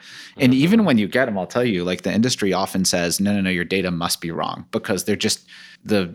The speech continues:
Speaker 2: I
Speaker 1: cognitive
Speaker 2: feel,
Speaker 1: bias
Speaker 2: it doesn't feel right.
Speaker 1: That's
Speaker 2: Yeah.
Speaker 1: right. The cognitive biases you're saying is so strong that it's oftentimes hard for people to accept. Well, look, like, when you measure it over a thousand or ten thousand instances, this is what it actually looks like.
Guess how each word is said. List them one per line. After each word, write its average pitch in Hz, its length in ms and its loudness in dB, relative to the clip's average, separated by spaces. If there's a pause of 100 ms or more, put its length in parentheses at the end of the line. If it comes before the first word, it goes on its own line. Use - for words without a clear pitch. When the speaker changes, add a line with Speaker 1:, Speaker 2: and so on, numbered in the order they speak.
(140)
Speaker 2:
I - 60 -16
Speaker 1:
cognitive 110 400 4
Speaker 2:
feel, 127 200 6
Speaker 1:
bias 104 440 2
Speaker 2:
it - 20 6
doesn't 127 180 4
feel 131 300 0
right. 82 240 -2
Speaker 1:
That's 107 240 4
Speaker 2:
Yeah. 113 80 4
Speaker 1:
right. 98 220 2
The 117 120 0
cognitive 113 500 2
biases 101 420 0
you're 92 80 -2
saying 92 260 0
is 87 100 -2
so - 540 0
strong - 640 -6 (460)
that 107 200 4
it's 92 200 0 (260)
oftentimes 92 720 2
hard 87 260 -2
for - 80 -8
people 87 320 -6
to 85 80 -2
accept. 90 360 -2
Well, 92 140 0
look, 101 200 -2
like, - 260 -4
when 92 100 0
you 85 300 -4
measure 104 400 2
it 92 80 0
over 92 260 -4
a 87 60 -4
thousand 92 640 -2
or 87 160 -4
ten 98 320 -2
thousand 90 400 -4
instances, 92 720 0 (520)
this 117 140 2
is 131 80 0
what 123 140 4
it 90 80 2
actually 92 280 2
looks 107 240 -2
like. - 380 -6